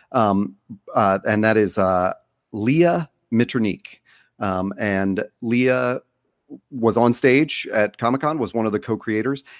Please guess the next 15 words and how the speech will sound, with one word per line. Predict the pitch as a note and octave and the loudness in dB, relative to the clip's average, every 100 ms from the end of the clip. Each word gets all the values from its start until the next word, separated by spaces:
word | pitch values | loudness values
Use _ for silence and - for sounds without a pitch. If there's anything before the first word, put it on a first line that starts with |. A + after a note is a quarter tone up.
| _ | _
She | - - G3+ | -8 -4 -2
is | F#3+ | 0
a | D#3+ | 0
graphic | B2+ C3 C3 G2 | 2 0 0 -6
designer. | G2 F2+ G2 F#2 G2 - - _ _ _ - | -6 -2 -2 -2 -6 -16 -20 _ _ _ -4
Um, | A2+ G#2 G#2 | 0 0 -2
but | - B2 | 0 0
then | - D3 C#3+ C#3 - - C3+ | 4 4 4 2 -6 -12 -4
Chelsea | C#3+ C3 B2+ A#2 | 0 0 -2 -2
also | D3 G3 | -2 0
brought | D#3+ B2+ A#2 | 0 2 2
in | A2+ A2+ - | 0 -4 -8
Kate | - A#2+ - | -6 -6 -2
Niemczyk, | B2 C#3+ C#3+ E3 - _ _ _ - | 0 0 -2 -8 -10 _ _ _ -4
um, | B2 G#2+ A2 | -2 0 -2